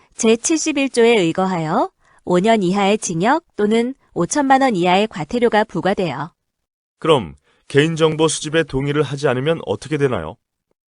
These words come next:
Speaker 1: 물론 정보 주체는 개인정보 수집에 대해 동의를 거부할 권리가 있답니다. 단 예외적인 상황이 있는데 법령상 의무 준수, 일일구 등 긴급 의료 상황,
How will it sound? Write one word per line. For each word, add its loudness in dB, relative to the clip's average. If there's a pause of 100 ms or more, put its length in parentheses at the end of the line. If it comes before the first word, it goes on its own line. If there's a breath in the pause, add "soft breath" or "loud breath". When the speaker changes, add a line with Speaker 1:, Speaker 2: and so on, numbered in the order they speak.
(280)
Speaker 1:
물론 4
정보 0
주체는 0 (280 soft breath)
개인정보 2
수집에 0
대해 2
동의를 2
거부할 0
권리가 0
있답니다. -4 (680 loud breath)
단 0
예외적인 2
상황이 -2
있는데 -2 (520 soft breath)
법령상 0
의무 2
준수, -2 (400 soft breath)
일일구 2
등 2
긴급 0
의료 0
상황, -6